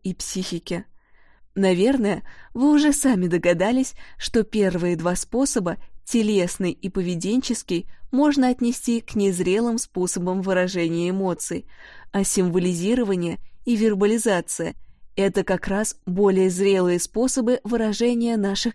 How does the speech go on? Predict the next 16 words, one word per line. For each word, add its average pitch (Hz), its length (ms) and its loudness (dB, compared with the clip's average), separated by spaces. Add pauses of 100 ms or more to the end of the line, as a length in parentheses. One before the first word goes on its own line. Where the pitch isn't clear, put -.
(100)
эмоциональных 180 800 0
состояний. 185 840 -2 (480)
В 180 160 -2
этой 180 300 2
книге 226 500 0 (260)
не 262 140 4
случайно 247 580 2
так 208 220 -2
много 190 340 0
упражнений, 185 840 0 (220)
связанных 233 600 0 (100)
с - 160 -6
рисованием 196 840 -2
и 240 80 0
написанием 196 800 0
историй. 196 600 -2